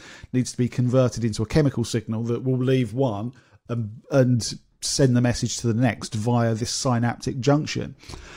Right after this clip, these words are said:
With the right intake of E P A and D H A, you get sufficient, um, kind of flexibility and health of the membrane that the neurotransmitters that are held in little vesicles, these little bubbles in the, in the end of,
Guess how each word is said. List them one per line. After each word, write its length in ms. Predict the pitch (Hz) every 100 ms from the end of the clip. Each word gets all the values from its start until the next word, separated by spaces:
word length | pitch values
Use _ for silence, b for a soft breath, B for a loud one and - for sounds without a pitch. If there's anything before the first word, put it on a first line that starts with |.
| B B B B B B _ _ _ _ _ _ _ _ _
With 840 | 156 160 131 135 143 147 202 190 151
the 80 |
right 320 | 151 170 170 151
intake 420 | 143 147 139 -
of 480 | 135 127 123 110 - _ _ _
E 140 | 139 135
P 160 | 131
A 180 | 123 123
and 160 | 117 110
D 160 | 131
H 280 | 113 - -
A, 100 | 101
you 300 | 107 120 120
get 360 | - 127 - _
sufficient, 880 | - - 127 - 175 - 160 147 -
um, 920 | 127 127 127 123 123 123 123 120 120 - - _ _ -
kind 200 | 135 127
of 100 | 110
flexibility 1000 | - - 147 - - 143 135 131 117 110
and 160 | 117 117
health 420 | - 139 123 131
of 140 | 107
the 60 | 120
membrane 580 | 131 135 110 98 98 107
that 200 | 117 B B B -
the 100 | 131
neurotransmitters 920 | 160 165 127 - 117 107 117 127 120
that 100 | 120
are 40 |
held 340 | - 147 131 120
in 60 |
little 180 | 131 127
vesicles, 680 | 110 143 151 120 - 113 123
these 140 | 135
little 200 | 135 135
bubbles 560 | 107 143 131 117 120 123
in 120 | 123
the, 260 | 123 123 131
in 140 | 120
the 160 | 127 127
end 240 | 123 120
of, 320 | 120 110 -